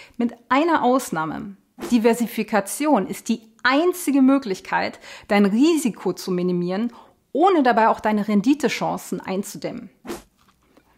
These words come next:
Das nennt sich Free Lunch. Übrigens, Risiko minimieren, das bedeutet bei einer vernünftigen Geldanlage mit global gestreuten E T Fs auch,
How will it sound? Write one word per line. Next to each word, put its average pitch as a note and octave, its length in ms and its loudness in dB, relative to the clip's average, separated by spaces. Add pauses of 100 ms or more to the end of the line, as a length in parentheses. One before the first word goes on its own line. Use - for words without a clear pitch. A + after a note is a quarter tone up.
(440)
Das G#3+ 140 0
nennt A#3+ 220 6
sich A#3+ 160 -2
Free B3 260 0
Lunch. G#3+ 460 2 (840)
Übrigens, A3 540 2
Risiko C#4+ 480 0
minimieren, A#3+ 480 4
das G3+ 160 -4
bedeutet G#3+ 420 2
bei F3+ 60 0
einer G3+ 140 2
vernünftigen G3+ 640 0
Geldanlage G#3 640 0
mit F#3 380 -4
global F#3 320 2
gestreuten F#3+ 420 -4
E D#3+ 60 -8
T F3+ 160 -10
Fs G3 280 -6
auch, F3+ 360 -2